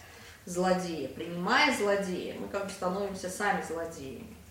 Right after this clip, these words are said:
Да, мы как бы отождествляемся. Или сила, устанавливающая живое тождество с другим, любовь, как он понимает.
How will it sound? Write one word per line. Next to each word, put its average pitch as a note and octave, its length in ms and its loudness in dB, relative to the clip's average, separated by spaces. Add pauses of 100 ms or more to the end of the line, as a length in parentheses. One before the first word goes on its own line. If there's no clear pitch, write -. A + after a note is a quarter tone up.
(400)
Да, - 340 -2
мы - 80 -10
как E3 140 -6
бы E3 80 0
отождествляемся. F3 840 -2
Или F3+ 120 -2
сила, A3 300 6
устанавливающая G3 840 4
живое G3 400 8
тождество F#3 720 4
с - 40 -8
другим, F3 460 -6
любовь, E3+ 360 -4
как E3 160 -10
он A#3 80 -8 (120)
понимает. A#3 380 -8